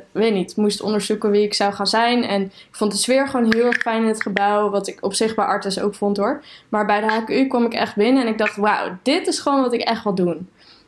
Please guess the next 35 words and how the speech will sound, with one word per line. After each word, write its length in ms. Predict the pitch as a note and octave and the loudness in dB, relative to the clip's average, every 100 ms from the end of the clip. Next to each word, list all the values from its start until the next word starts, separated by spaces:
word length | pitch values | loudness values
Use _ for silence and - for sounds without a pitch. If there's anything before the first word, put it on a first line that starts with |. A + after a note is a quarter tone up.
| _ - | _ -2
En, 300 | A3 A3 A3 | 2 4 4
eh, 280 | G#3+ G#3 G3+ | 2 2 2
dat 260 | G#3 G#3 | 0 -2
v-, 160 | - - | -6 -10
voelde 240 | - A3+ G#3+ | -2 0 2
super 280 | A3 G3 | -2 -6
tof. 400 | - G#3+ G3 - - | 0 2 0 -4 -6
En 200 | G3+ F#3+ | -6 -2
toen 220 | G3+ G3 | -2 0
dacht 240 | G3 F#3+ | -2 -2
ik: 240 | G3 G3 - - - | -6 -6 -12 -20 -12
"Ik 140 | - A3 | -4 -2
ga 80 | A3+ | 0
naar 140 | G#3 | 0
de 60 | G3 | 2
H 180 | F3+ | 0
K 60 | F#3+ G3+ | -2 0
U." 200 | C4+ - | 0 0
En 260 | A3 G#3+ - | 0 0 2
ook 220 | C4+ D4 | 0 2
wel 180 | C#4 B3+ | 0 2
een 60 | |
beetje 540 | G#3+ A3 D4 D4 C#4 C4+ | 2 4 2 2 0 2
omdat 300 | A3+ A3+ A3 | 2 2 0
voor 100 | A3 | 0
mij 240 | G#3 A#3+ | 2 2
juist 280 | C4 A#3+ A#3+ | 2 2 0
Arnhem 320 | A#3 A3+ A3+ | 0 0 0
te 80 | A3 | -2
dichtbij 460 | G3+ G#3+ F3+ F#3 F3+ | -4 -4 0 0 2
was. 420 | D3 B2+ - - _ - | -2 -4 -8 -12 _ -20
Ik 220 | - - | -20 -14
dacht: 280 | G3 G3 G3 | -4 -2 0
"Ja, 340 | G3+ F3 F#3+ - | 0 0 -4 -8
ehm, 520 | G#3 F#3+ F#3 F#3 F#3 | -2 0 2 4 2